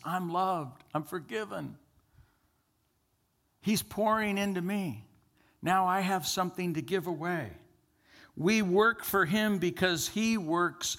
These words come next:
in us. We work for Christ because Christ is working in us. And this doesn't come naturally.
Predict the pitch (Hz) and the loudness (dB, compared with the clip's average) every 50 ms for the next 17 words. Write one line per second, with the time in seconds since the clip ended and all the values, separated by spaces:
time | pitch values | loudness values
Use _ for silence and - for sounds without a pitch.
0 | - - 190 185 190 180 175 170 170 - - 170 175 165 123 - - - - - | -6 -2 0 0 2 2 0 0 -2 -4 -4 -2 -2 -2 -2 -4 -8 -12 -12 -12
1 | - - - _ _ - - - - - - 135 151 190 202 202 185 175 190 196 | -14 -14 -16 _ _ -20 -20 -20 -20 -12 -4 0 2 2 2 2 2 2 4 2
2 | 190 190 - - - - 175 190 202 214 214 202 190 - - - - 131 131 127 | 2 0 -2 -8 -4 0 0 2 4 4 2 2 0 -4 -6 -4 -2 -2 -2 -2
3 | 127 127 - - - 151 139 - 156 151 147 - - - - 156 170 185 170 - | -4 -6 -6 -6 -4 -4 -4 -2 -2 -4 -4 -4 -6 -4 -2 -2 0 -2 -2 -4
4 | - - 160 160 151 127 127 135 139 151 165 160 160 - 143 139 135 131 135 135 | -6 -4 -4 -4 -4 -4 -6 -6 -4 -4 -4 -4 -4 -6 -6 -4 -4 -6 -8 -8
5 | 135 139 139 131 127 120 - - 104 90 82 - - - - - - - - - | -8 -6 -6 -6 -8 -10 -12 -14 -14 -14 -14 -12 -12 -14 -14 -14 -18 -20 -20 -16
6 | - - 214 277 339 320 - - 262 214 151 165 147 120 - - 135 123 110 104 | -8 -4 -2 -2 0 -2 -2 0 0 0 0 0 -2 -2 0 0 0 2 2 0
7 | 104 101 117 - - - 131 139 165 208 247 | -2 -4 -4 -6 -4 -4 -4 -2 -2 -2 -4